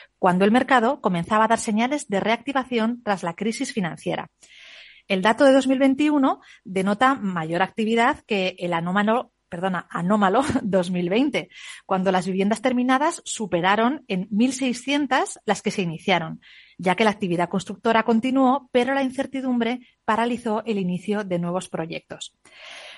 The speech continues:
Vemos, por tanto, que en dos mil veintiuno la actividad se recuperó, pero lo hizo a un menor ritmo que en el lustro anterior a la pandemia. En los años dos mil quince, dos mil diecinueve llegaron a iniciarse treinta y dos mil viviendas más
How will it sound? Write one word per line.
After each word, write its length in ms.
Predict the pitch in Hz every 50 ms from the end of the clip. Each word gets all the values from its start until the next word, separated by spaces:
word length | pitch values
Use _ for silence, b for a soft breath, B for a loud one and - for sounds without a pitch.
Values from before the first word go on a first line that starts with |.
| B
Vemos, 340 | - 190 226 233 247 262 -
por 160 | - 277 262
tanto, 460 | 262 294 294 277 240 269 330 - - _
que 80 | - 214
en 80 | 180
dos 140 | 175 175 180
mil 100 | 190 190
veintiuno 420 | 202 220 220 220 240 233 233 254
la 60 | 262 269
actividad 380 | 262 - 226 185 170 160 170
se 140 | - - 190
recuperó, 500 | 175 165 - 165 170 170 190 269 349 - B B B B B B
pero 200 | _ 208 190 196
lo 140 | 196 208 233
hizo 300 | 285 277 - 349 349 339 -
a 80 | 202
un 140 | 208 233 247
menor 260 | 262 254 254 254 240
ritmo 380 | 254 269 277 302 311 349 359 -
que 80 | - 214
en 60 | 190
el 100 | 185 175
lustro 320 | 180 208 220 - - 262
anterior 400 | 247 240 233 220 196 180 196 190
a 40 | 196
la 120 | 190 180 -
pandemia. 480 | 165 160 160 156 160 160 156 160 - _ _ B B B B B B B B B _
En 120 | - 190 180
los 160 | 175 - 226
años 240 | 220 226 233 233 233
dos 160 | 226 214 220
mil 160 | 214 208 214
quince, 260 | - 269 269 269 254
dos 160 | 190 170 175
mil 120 | 185 202 226
diecinueve 600 | 262 254 247 254 202 190 175 180 208 254 - B B B B B
llegaron 440 | - 185 190 190 185 208 220 240 262
a 60 | 269
iniciarse 600 | 254 233 220 202 220 240 247 262 262 - 339 339 339
treinta 440 | - - 214 196 196 190 190 190
y 60 | 180 175
dos 180 | 180 170 180
mil 200 | 202 214 247 247
viviendas 480 | 240 247 226 226 214 202 196 185 175 214
más 320 | 226 277 359 359 - -